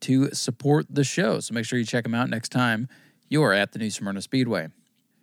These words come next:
We also thank Jeff White Racing for coming back on board as a sponsor here on the Racing with Ryan podcast. Of course, Jeff White Racing can be found bouncing between the Auburndale Speedway and the New Smyrna Speedway. Jeffrey White, driver of the forty-one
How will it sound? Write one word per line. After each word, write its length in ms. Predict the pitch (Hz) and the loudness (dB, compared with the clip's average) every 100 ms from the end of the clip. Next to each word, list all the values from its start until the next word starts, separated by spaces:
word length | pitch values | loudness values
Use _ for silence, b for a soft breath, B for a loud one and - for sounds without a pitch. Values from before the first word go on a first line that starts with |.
| _ _ _ _ _ - | _ _ _ _ _ 0
We 120 | 139 | 2
also 180 | 143 135 | 2 2
thank 220 | 143 120 | 0 4
Jeff 260 | 139 143 | 2 4
White 160 | 143 143 | 2 2
Racing 480 | 123 160 - 156 123 | 4 2 2 0 0
for 160 | 131 | 0
coming 220 | 120 131 120 | 2 2 4
back 240 | 120 120 | 2 2
on 180 | 120 107 | 0 0
board 260 | 113 151 | 0 -2
as 240 | - 107 95 | -2 -4 -4
a 80 | 95 | -6
sponsor 460 | - 123 110 107 | -2 -2 -2 -4
here 220 | 101 120 | -2 -2
on 40 | 104 | -2
the 80 | 98 | -2
Racing 280 | 104 - | -2 -4
with 100 | 95 | -6
Ryan 340 | 95 90 85 80 | -6 -8 -8 -6
podcast. 640 | 113 113 113 117 107 - | 0 0 2 0 0 -4
Of 440 | - - - _ - | -16 -20 -20 _ -6
course, 220 | 135 113 | -4 -2
Jeff 200 | 123 110 | 0 2
White 160 | 117 110 | 2 2
Racing 380 | 113 117 110 | 0 0 -2
can 160 | 104 110 | 0 -2
be 140 | 107 | -2
found 420 | 98 123 123 139 113 | 0 2 2 0 0
bouncing 540 | 113 117 - 113 104 | 0 0 -2 -2 -2
between 440 | 104 - 131 127 | -6 -6 -2 0
the 140 | 113 110 | 2 2
Auburndale 440 | 131 135 123 120 | 2 2 0 0
Speedway 460 | 117 139 135 156 185 | 0 0 2 2 2
and 200 | 185 196 | 2 4
the 60 | 147 | 4
New 140 | 131 | 2
Smyrna 320 | - 131 117 | 2 -2 -2
Speedway. 400 | 107 127 117 120 | -2 -2 0 0
Jeffrey 320 | 123 107 120 110 | 0 -2 -2 -2
White, 280 | 107 113 | 0 -2
driver 360 | - 117 117 107 | 0 2 2 0
of 80 | 95 | -4
the 60 | |
forty-one 720 | 101 143 135 117 120 123 123 | -4 0 0 0 0 0 0